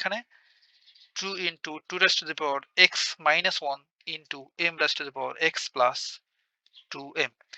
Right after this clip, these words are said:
এবার দেখেন আমরা দুইটা পার্ট থেকেই কিন্তু টু টাকে কমন নিতে পারবো। টু কে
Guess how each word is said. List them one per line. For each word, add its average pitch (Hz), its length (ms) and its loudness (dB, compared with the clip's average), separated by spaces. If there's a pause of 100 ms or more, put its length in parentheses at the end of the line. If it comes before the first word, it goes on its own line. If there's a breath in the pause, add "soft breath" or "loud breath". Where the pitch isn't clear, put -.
(180 loud breath)
এবার 170 220 8
দেখেন 190 200 6
আমরা 202 180 4
দুইটা 175 220 2
পার্ট 165 220 8
থেকেই 185 260 4
কিন্তু 165 140 -8 (120)
টু 165 120 -6
টাকে 175 200 4
কমন 170 200 0
নিতে 135 160 -4
পারবো। 123 180 -10 (1080)
টু 156 100 -12
কে 175 60 0